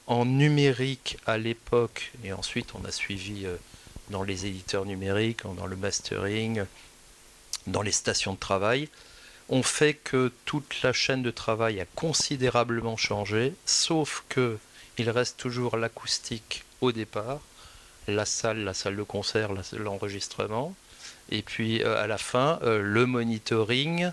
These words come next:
euh, est resté presque tel que, c'est-à-dire qu'il y a eu, euh, des évolutions, on a compris un petit peu ce qui se passait, mais les haut-parleurs, les transducteurs d'entrée, les microphones restent, euh,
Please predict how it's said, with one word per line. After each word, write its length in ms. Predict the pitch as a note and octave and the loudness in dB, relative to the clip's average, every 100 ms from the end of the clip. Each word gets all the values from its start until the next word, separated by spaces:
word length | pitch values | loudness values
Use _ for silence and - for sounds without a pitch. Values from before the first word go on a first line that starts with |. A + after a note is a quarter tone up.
| - - - - - | -6 -20 -20 -16 -4
euh, 360 | A2 G2+ G2 G2 - | 0 2 2 2 0
est 140 | G#2 | 0
resté 640 | G2 G#2 - - - C#3 D#3 - - - - | 2 0 -2 -2 0 0 0 -10 -20 -20 -8
presque 560 | - - C3 - - - G#2 | -2 2 2 0 -2 -4 -4
tel 220 | - G#2 G2+ | -2 -4 -6
que, 340 | - D3 G3 - - - - | -2 -2 -2 -6 -18 -20 -6
c'est-à-dire 300 | - G2+ G#2 | -2 0 -2
qu'il 180 | - G#2+ | -4 -2
y 80 | G#2+ | 2
a 60 | |
eu, 240 | G#2+ A2 A2 - - - - | 2 0 -6 -8 -20 -12 -6
euh, 80 | E2+ | -2
des 320 | F2 A2 A2 | 2 4 4
évolutions, 720 | G#2+ G#2 G2 - - A#2+ D#3+ A#2+ | 4 2 2 0 2 0 0 -2
on 80 | G2 | -2
a 100 | F2+ | -2
compris 480 | - G2+ - G2+ G2+ | 0 -2 -2 -6 -6
un 80 | |
petit 180 | F#2 - | -6 -6
peu 180 | - G2 | -2 -2
ce 120 | - | -2
qui 100 | - | -4
se 140 | F#2+ G#2 | -4 -2
passait, 440 | G2 G2 - E3+ | -2 0 0 0
mais 220 | F3 B2 | 2 2
les 140 | G#2+ A2 | 2 2
haut-parleurs, 640 | A2 A2 G#2+ A2+ A2+ G#2+ | 2 0 2 2 2 0
les 100 | G#2 | -4
transducteurs 640 | - A#2 A2 G#2+ A2 G#2 - - - - - | -2 -2 -2 -2 0 0 -4 -20 -20 -18 0
d'entrée, 500 | B2+ C3+ - - C3 | 2 2 0 0 2
les 120 | A#2 | 2
microphones 680 | A#2 A2 - A2+ - A2 A2 F#2+ | -2 -4 -2 -2 0 0 0 -2
restent, 400 | A2+ - - - | -2 -2 -6 -4
euh, 180 | F#2+ | -4